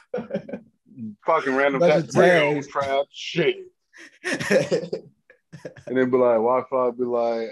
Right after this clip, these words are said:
Speaker 2: uh, "Wi-Fi sound rapid in your head. Uh, <laughs> damn, son, where'd you find
Speaker 1: I
Speaker 2: this?"
Speaker 1: know.
Speaker 2: And then
Speaker 1: And then
Speaker 2: they
Speaker 1: they'll
Speaker 2: revert
Speaker 1: play that
Speaker 2: back
Speaker 1: shit
Speaker 2: like, "What
Speaker 1: back.
Speaker 2: the fuck?"
Speaker 1: They'll play that shit back. It's like, "Damn, I, I just played the damn song." <laughs>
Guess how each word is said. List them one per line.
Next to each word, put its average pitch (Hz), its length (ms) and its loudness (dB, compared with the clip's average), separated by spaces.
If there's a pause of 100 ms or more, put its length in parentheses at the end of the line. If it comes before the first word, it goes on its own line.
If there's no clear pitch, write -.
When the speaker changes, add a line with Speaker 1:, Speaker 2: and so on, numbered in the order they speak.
Speaker 2:
uh, 113 480 -6 (680)
"Wi-Fi 131 420 -2
sound 127 220 0
rapid 127 320 2
in 127 240 0
your 120 200 -6
head. 107 80 -10 (1120)
Uh, 131 280 0 (240)
<laughs> 117 240 -10
damn, 202 320 0
son, 165 420 -4
where'd 160 220 2
you 185 100 0
find 175 380 -2
Speaker 1:
I - 20 -6 (160)
Speaker 2:
this?" - 500 -2
Speaker 1:
know. 214 60 -10 (120)
Speaker 2:
And 139 120 -4
then 156 100 -6
Speaker 1:
And 143 80 -10
then 143 120 4
Speaker 2:
they 160 120 4
Speaker 1:
they'll 160 160 8
Speaker 2:
revert 151 100 6
Speaker 1:
play 151 100 6
that 151 140 4
Speaker 2:
back - 40 0
Speaker 1:
shit - 100 -2
Speaker 2:
like, 151 100 4
"What 127 80 0
Speaker 1:
back. 147 220 4
Speaker 2:
the 160 100 -2 (120)
fuck?" 254 200 6
Speaker 1:
They'll 165 140 2
play 156 200 4
that 156 140 4
shit 156 240 0
back. 147 280 6
It's 151 80 -6
like, 156 180 2
"Damn, 180 340 2
I, 202 160 4
I 214 80 4
just 254 180 -4
played 240 200 2
the 240 60 -2
damn 233 220 0
song." 240 320 2
<laughs> 220 340 -2